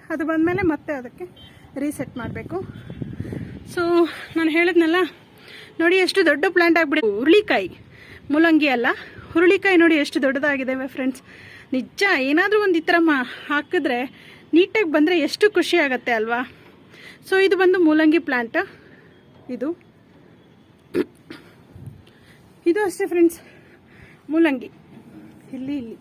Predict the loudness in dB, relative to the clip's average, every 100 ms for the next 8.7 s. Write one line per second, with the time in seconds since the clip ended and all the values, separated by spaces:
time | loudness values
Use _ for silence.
0 | -20 -20 -20 -20 -18 -14 -14 -14 -8 -6
1 | -4 -4 -4 -4 0 2 2 0 -4 -4
2 | 0 2 2 0 -4 -4 -4 -4 -6 -4
3 | -2 -4 -4 -4 -2 -2 -6 -10 -8 -4
4 | -2 -2 -4 -8 -12 -20 -10 -6 -4 -6
5 | -4 -6 -6 -6 -8 -6 -6 -6 -4 -4
6 | -2 -2 -4 -8 -8 -6 -6 -10 -18 _
7 | _ _ -8 -6 -6 -6 -8 -8 -10 -6
8 | -6 -4 -6 -6 -6 -6 -6